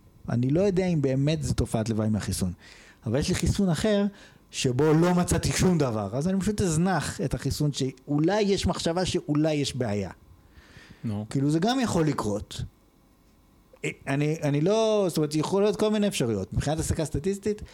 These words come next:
Speaker 1: כשאני עושה את הדברים האלה, אז דבר ראשון, אם אני רואה איזושהי תופעה, אני אומר, "אוקיי, מעניין, יכול להיות." עכשיו, אני צריך להסתכל על נתונים חדשים שמעולם לא ראיתי ולא שיחקתי איתם,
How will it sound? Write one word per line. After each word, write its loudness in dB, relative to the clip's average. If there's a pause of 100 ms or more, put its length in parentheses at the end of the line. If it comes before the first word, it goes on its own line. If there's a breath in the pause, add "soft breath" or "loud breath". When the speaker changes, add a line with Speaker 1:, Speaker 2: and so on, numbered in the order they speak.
(460 loud breath)
Speaker 1:
כשאני 2
עושה 0 (380)
את -2
הדברים 2
האלה, 2
אז 0
דבר 2
ראשון, 0
אם 2
אני 2
רואה 0
איזושהי 0
תופעה, 0 (380 loud breath)
אני 0
אומר, 2
"אוקיי, 0
מעניין, 0
יכול -2
להיות." -2 (360 loud breath)
עכשיו, 0 (680 soft breath)
אני 0
צריך 2
להסתכל 0
על 2
נתונים 2
חדשים 0
שמעולם 0
לא 4
ראיתי 2
ולא 0
שיחקתי -2
איתם, 0